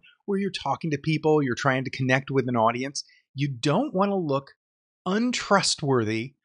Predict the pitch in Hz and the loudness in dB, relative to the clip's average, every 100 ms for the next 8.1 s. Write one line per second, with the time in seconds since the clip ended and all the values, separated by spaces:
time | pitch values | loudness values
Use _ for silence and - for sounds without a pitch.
0 | _ _ _ 135 123 123 127 120 _ 143 | _ _ _ -6 -4 -4 -4 -6 _ 0
1 | 139 151 143 117 139 - 135 139 - 214 | 2 2 -2 -2 -2 0 0 0 0 0
2 | 247 139 95 _ _ 151 156 147 147 _ | 0 -2 -4 _ _ -6 -2 -2 -6 _
3 | 185 180 196 208 185 190 185 - - 156 | -4 -2 -2 -6 -6 -6 -6 -14 -10 -6
4 | 175 170 170 202 165 - - 262 233 - | -4 -2 0 2 2 0 0 4 4 4
5 | - 480 427 311 220 - 220 190 170 180 | 2 -4 0 6 6 4 -2 0 0 -2
6 | 180 175 165 160 - 196 247 165 107 - | 0 2 2 0 0 -2 -2 -4 -6 -18
7 | _ _ 160 170 190 202 190 - 180 180 | _ _ -6 -2 -2 -4 -6 -4 -4 -2
8 | 170 | -4